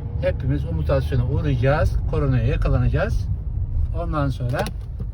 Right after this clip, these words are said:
korona bitecek. Yani, ha, ondan sonra kalan sağlar bizim, gidenler gitti olacak.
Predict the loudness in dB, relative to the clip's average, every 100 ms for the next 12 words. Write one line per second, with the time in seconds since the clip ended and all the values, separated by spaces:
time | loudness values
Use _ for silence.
0 | -2 4 6 6 2 2 -4 -6 -8 -10
1 | -10 -10 -8 -6 -6 -6 -6 -6 -4 -2
2 | 0 0 -2 -6 -8 -4 -2 -4 -6 -8
3 | 2 4 4 -4 -6 -6 -4 -4 -4 -4
4 | -4 -4 -4 -2 -2 -2 -4 -4 -2 -2
5 | -2 0 2 2 0 -2 -6 -4 0 0
6 | 0 -2 -4 -4 -4